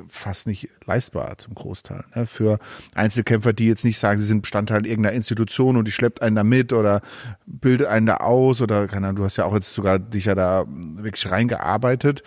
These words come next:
Ähm, und das, das ist ja wirklich krass, ne? Weil grad für Kreative, ich mein, ich habe ja auch viel mit Kreativen zu tun, die, die ticken halt auch einen Tick anders, muss man sagen. Also ich meine, das ist gar nicht abwertend, sondern ich meine, das ist eher positiv. Die haben halt viel von ihren,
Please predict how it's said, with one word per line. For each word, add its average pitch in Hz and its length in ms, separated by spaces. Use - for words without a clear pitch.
Ähm, 107 400
und 87 120
das, - 240
das - 220
ist - 180
ja 95 100
wirklich 98 300
krass, 95 260
ne? 101 140
Weil 107 100
grad 101 200
für 107 120
Kreative, 117 720
ich - 60
mein, 113 260
ich 117 80
habe 104 140
ja 95 40
auch 107 100
viel 113 200
mit 107 100
Kreativen 120 480
zu 101 140
tun, 110 260
die, 104 140
die - 180
ticken - 420
halt 82 200
auch 92 80
einen 87 140
Tick - 200
anders, 87 220
muss 92 120
man 95 120
sagen. 90 120
Also 101 140
ich 95 60
meine, 101 140
das 98 100
ist 90 100
gar 101 120
nicht 107 120
abwertend, 113 280
sondern 104 200
ich - 20
meine, 104 120
das 101 60
ist 80 40
eher 104 80
positiv. 120 480
Die 110 100
haben 110 120
halt 117 160
viel 147 380
von 127 280
ihren, 123 380